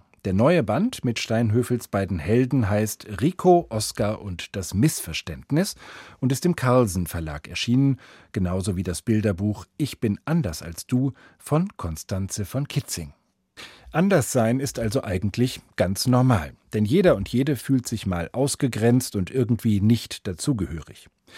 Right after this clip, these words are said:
Für schwarze Kinder in einer weißen Mehrheitsgesellschaft ist das jedoch eine Dauererfahrung, die schon mit den ersten Kinderbüchern beginnt,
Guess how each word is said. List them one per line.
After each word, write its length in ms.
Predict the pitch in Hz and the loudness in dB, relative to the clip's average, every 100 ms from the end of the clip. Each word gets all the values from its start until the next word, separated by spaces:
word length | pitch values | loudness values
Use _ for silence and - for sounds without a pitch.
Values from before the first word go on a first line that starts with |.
| - - | -18 -18
Für 200 | - 143 | -2 0
schwarze 480 | 123 113 175 214 143 | 2 2 2 0 -4
Kinder 400 | - 120 117 156 | 0 2 4 4
in 100 | 170 | 2
einer 240 | 107 95 85 | 0 -2 0
weißen 420 | 95 107 120 92 | 0 2 0 2
Mehrheitsgesellschaft 1000 | 101 110 113 - 123 120 127 - 143 - | 2 2 0 -2 0 2 2 0 -6 -6
ist 180 | 127 - | -8 -6
das 220 | 85 - | -6 -4
jedoch 240 | 95 98 | -4 -4
eine 200 | 104 117 | 0 0
Dauererfahrung, 1120 | 107 135 170 90 - 87 - - 160 185 247 - - - - - | 2 2 2 0 -4 -12 -10 -8 -6 -2 -2 -4 -16 -20 -10 -2
die 80 | 127 | 2
schon 180 | 156 | 4
mit 120 | 143 139 | 4 2
den 120 | 139 | 0
ersten 480 | 135 147 - 147 135 | 0 -4 -4 -4 -2
Kinderbüchern 720 | - 117 92 80 78 101 98 | 0 0 0 -4 -8 -6 -4
beginnt, 460 | 127 98 78 - | -4 -4 -6 -8